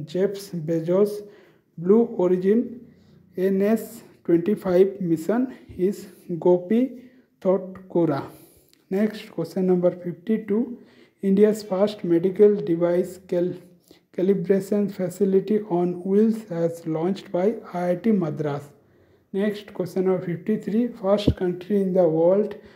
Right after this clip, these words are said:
to roll out the revolutionary new man's five C V vaccine against meningitis is Nigeria country. Next, fifty-four.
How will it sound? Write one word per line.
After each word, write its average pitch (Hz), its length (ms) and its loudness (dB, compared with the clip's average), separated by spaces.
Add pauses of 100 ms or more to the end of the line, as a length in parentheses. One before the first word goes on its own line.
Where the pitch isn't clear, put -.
(200)
to 208 140 2
roll 185 340 4
out 196 440 0
the 175 280 -2
revolutionary 190 960 -2 (140)
new 190 720 -2 (880)
man's 180 760 2 (180)
five 190 360 0
C - 260 -6
V 220 340 2
vaccine 180 640 0
against 180 500 -2
meningitis 180 840 2
is 190 340 -6
Nigeria 165 600 0
country. 143 440 -8 (1120)
Next, 202 280 -2
fifty-four. 202 840 -2